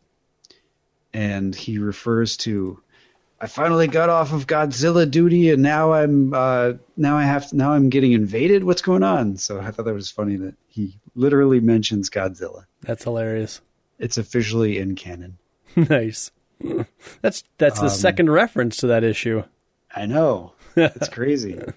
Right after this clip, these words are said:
Speaker 1: It's super official. <laughs>
Speaker 2: Awesome.
Speaker 1: Godzilla is in the Marvel Universe. Um, Beast refers to the X-Men, uh, joining the circus, so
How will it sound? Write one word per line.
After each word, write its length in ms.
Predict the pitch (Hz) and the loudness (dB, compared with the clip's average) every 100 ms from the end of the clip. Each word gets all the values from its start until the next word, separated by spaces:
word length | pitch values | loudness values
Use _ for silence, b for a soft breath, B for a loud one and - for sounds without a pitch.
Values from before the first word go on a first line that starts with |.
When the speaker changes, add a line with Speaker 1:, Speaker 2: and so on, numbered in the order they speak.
| _ - | _ -10
Speaker 1:
It's 200 | 113 - | -6 -2
super 520 | - - 139 147 139 | 0 2 2 4 2
official. 520 | 131 131 - 92 87 - B 131 | 2 0 0 -6 -10 -14 B -10
<laughs> 240 | 117 - | -10 -6
Speaker 2:
Awesome. 420 | 123 113 113 120 113 | -4 -2 -2 -4 -6
Speaker 1:
Godzilla 540 | 104 _ 110 107 107 - | -10 _ -8 -4 -4 -4
is 180 | 104 101 | -4 -2
in 380 | 101 98 95 | 0 0 -4
the 80 | 95 | -6
Marvel 380 | 92 92 90 90 | -8 -8 -10 -10
Universe. 540 | 87 98 - 110 - _ _ - | -12 -14 -14 -16 -16 _ _ -8
Um, 600 | 107 104 101 98 95 87 _ _ _ _ - - b b _ - 101 | -2 0 0 -4 -6 -10 _ _ _ _ -20 -20 b b _ -20 -6
Beast 360 | 127 131 - 135 | 0 2 0 -2
refers 480 | 120 - 120 117 - | -4 0 0 0 -2
to 160 | 120 | -4
the 200 | 107 107 - | -2 -2 -4
X-Men, 800 | 113 - 117 113 107 104 98 - 107 | -8 -6 -2 0 0 0 -4 -10 -12
uh, 360 | 101 95 95 98 | -10 -10 -12 -12
joining 520 | 101 107 107 101 95 | -4 -2 0 -2 -4
the 100 | 95 | -6
circus, 640 | - 110 - 160 - - _ | -6 -6 -8 -8 -10 -12 _
so 340 | - - 95 | -14 -14 -14